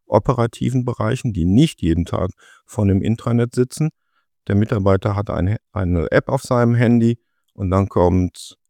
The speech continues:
„Hey, wie fühlst du dich heute Morgen?“ Da kann er sich kurz einchecken. Oder „Wie war die letzte Belegschaftsversammlung?“ Also solche Pulse-Checks geben auch sehr, sehr,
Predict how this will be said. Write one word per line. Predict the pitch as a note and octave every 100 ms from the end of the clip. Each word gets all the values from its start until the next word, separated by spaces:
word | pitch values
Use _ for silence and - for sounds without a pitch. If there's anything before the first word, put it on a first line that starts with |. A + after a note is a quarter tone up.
| _ _
„Hey, | - A2 A2+
wie | G2
fühlst | - F#2+ -
du | F2+
dich | F2
heute | D#2+ G#2
Morgen?“ | D#2+ C#2+ - -
Da | -
kann | - E2+
er |
sich | E2+ D#2+
kurz | - D2+ -
einchecken. | - F2+ - - - - - _ _
Oder | - G#2 G#2+ G2 F#2
„Wie | F#2+ G2 F#2+
war | F#2
die | F2+
letzte | F2 F2 - E2+
Belegschaftsversammlung?“ | D2+ F2 F2 - E2+ - - E2 D#2 D#2 - -
Also | E2+
solche | E2+ E2 G#2
Pulse-Checks | F#2+ G#2+ A#2 - - A#2+ - -
geben | - F2 -
auch | F#2+
sehr, | G#2 F#2+ F#2 G#2+
sehr, | A2 G2+